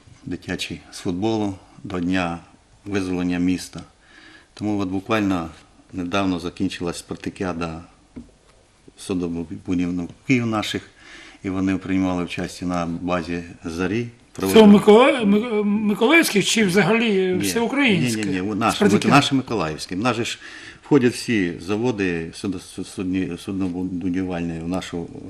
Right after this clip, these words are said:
Speaker 1: організацію, вони являються <clears throat> колективними членами,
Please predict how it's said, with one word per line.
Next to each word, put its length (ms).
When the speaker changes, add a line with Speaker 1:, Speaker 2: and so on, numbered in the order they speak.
Speaker 1:
організацію, 640
вони 160
являються 520
<clears throat> 420
колективними 560
членами, 460